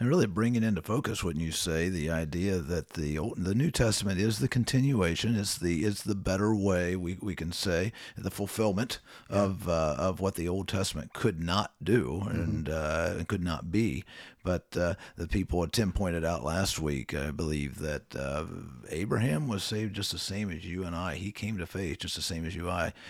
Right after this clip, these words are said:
Speaker 1: He, by grace, through faith, given by God,
Speaker 2: Mm-hmm.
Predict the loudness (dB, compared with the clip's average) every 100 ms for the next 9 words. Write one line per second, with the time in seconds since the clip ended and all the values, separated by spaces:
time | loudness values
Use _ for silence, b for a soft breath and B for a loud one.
0 | B 0 0 0 -4 -10 -12 -10 -2 0
1 | 2 2 2 0 -4 0 4 4 6 4
2 | 4 -2 -6 -4 -2 0 2 2 2 2
3 | 2 -2